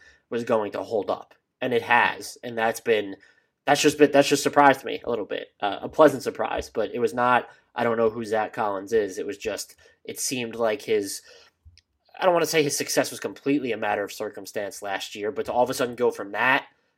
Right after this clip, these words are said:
to this as a sophomore, um, he's been really good for them. But I, I mean, my Blazers takes do not age well. I picked them to miss the playoffs before the season started. They get off to that hot start. I admit I was wrong, and then they, they go and start crapping the bed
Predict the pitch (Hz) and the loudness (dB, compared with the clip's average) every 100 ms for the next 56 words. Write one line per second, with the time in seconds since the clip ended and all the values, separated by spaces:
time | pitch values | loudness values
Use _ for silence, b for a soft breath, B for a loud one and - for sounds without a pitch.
0 | _ 143 110 131 160 - - 113 107 - | _ -6 -2 2 2 2 -6 -6 -6 -2
1 | 120 127 - 143 151 156 - b b 113 | 2 2 0 -2 -2 -2 -6 b b -6
2 | 113 107 - - 135 123 123 117 107 117 | -6 -6 -18 -12 -10 -8 -2 -2 0 -2
3 | 110 98 98 95 _ 117 78 127 - 135 | -2 -6 -6 -10 _ -10 -2 -2 -2 -4
4 | 151 147 117 135 175 147 147 147 143 147 | 0 0 2 2 4 4 4 2 2 2
5 | 143 113 110 117 117 120 117 127 131 117 | 2 -6 0 0 0 -4 0 0 2 -2
6 | 139 135 117 110 131 - - 147 143 139 | -6 -12 -14 -8 -6 -6 -2 2 4 2
7 | 139 - b b _ 123 131 123 135 120 | 0 -16 b b _ -6 -6 -6 -8 -8
8 | 113 120 120 120 113 117 123 - 110 - | -2 2 2 2 0 0 0 0 -4 -2
9 | 120 - - 113 117 - 113 113 120 117 | -6 -6 -2 2 2 0 -4 -4 0 0
10 | 104 104 110 113 113 110 107 107 104 104 | 0 -4 -2 -2 -2 -4 -8 -8 -10 -12
11 | b b - 110 113 110 107 110 92 127 | b b -8 -4 -2 -4 -4 -6 -4 -4
12 | 113 120 110 107 110 110 | -2 -4 -6 -4 -4 -4